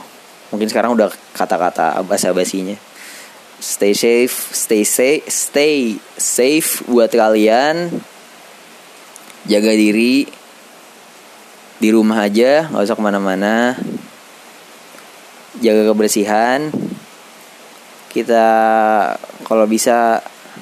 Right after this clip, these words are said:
jangan bikin corona ini menyebar lebih jauh lagi, lebih luas lagi. Terus terima kasih untuk kalian yang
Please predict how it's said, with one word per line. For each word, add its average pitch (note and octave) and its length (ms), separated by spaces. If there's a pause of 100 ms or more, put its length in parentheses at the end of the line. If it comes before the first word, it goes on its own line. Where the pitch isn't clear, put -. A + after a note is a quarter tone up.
(380)
jangan G#2+ 400
bikin A#2 480
corona A2 480
ini A2+ 320
menyebar G#2+ 560
lebih G#2 160
jauh G#2 240
lagi, G#2 440 (600)
lebih G#2+ 320
luas G#2 240
lagi. G2+ 400 (1400)
Terus A2 640 (1080)
terima A#2 380
kasih C3 340
untuk A#2 160
kalian G#2+ 480
yang G#2 200